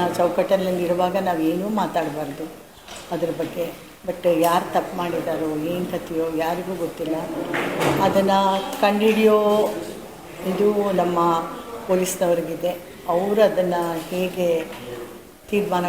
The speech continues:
ಕೊಡ್ತಾರೋ ಅದ್ರ ಮೇಲೆ ನಾವೆಲ್ಲನೂ ಅದನ್ನ ಶಿರಸಾವಹಿಸಿ ಸ್ವೀಕರಿಸ್ಬೇಕು ಅಂತ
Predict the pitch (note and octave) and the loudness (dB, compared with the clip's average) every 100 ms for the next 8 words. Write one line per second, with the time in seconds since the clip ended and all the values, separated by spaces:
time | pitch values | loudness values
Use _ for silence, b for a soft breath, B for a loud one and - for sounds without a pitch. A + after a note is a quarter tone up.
0 | E3+ E3 - F#3 F3 F#3 - - - E3 | 0 -2 2 2 2 0 -4 -10 -4 -2
1 | E3+ E3+ E3+ G3 G#3+ G3 E3 D#3+ D#3+ F#3 | 0 0 0 0 -2 -2 -2 -2 -2 -2
2 | G#3 G#3 D#3+ D#3+ E3+ E3+ - - - - | -2 -2 -2 -2 -4 -6 -10 -12 -14 -14
3 | - - - F3 F3 G#3 G3 G3 F#3 F#3 | -16 -12 -6 -4 -2 2 4 6 4 2
4 | A#3 A#3 - - - - - - F#3 - | 0 -2 -4 -12 -12 -12 -12 -2 -2 2
5 | F#3 - - E3+ - E3+ D#3+ | 0 0 0 0 0 -2 -2